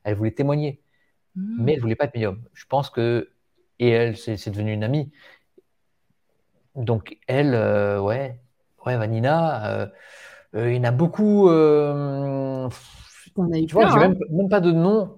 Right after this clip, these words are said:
Speaker 1: qui me viennent comme ça parce qu'ils m'ont tous marqué.
Speaker 2: Ouais.
Speaker 1: Moi, j'ai
Speaker 2: T'avais
Speaker 1: beaucoup aimé, euh,
Speaker 2: aussi, euh,
Speaker 1: discuter avec Florence Hubert, médium aussi incroyable. Sinon, euh,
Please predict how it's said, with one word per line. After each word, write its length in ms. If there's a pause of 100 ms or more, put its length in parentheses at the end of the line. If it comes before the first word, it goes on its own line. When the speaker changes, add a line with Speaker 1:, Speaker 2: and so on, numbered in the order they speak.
Speaker 1:
qui 100
me 120
viennent 320
comme 180
ça 260
parce 160
qu'ils 120
m'ont 120
tous 200
marqué. 480 (560)
Speaker 2:
Ouais. 220 (420)
Speaker 1:
Moi, 80
j'ai 120
Speaker 2:
T'avais 120
Speaker 1:
beaucoup 140
aimé, 280
euh, 60
Speaker 2:
aussi, 40
euh, 40
Speaker 1:
discuter 320
avec 120
Florence 340
Hubert, 440 (260)
médium 220
aussi 260
incroyable. 640 (720)
Sinon, 560
euh, 2000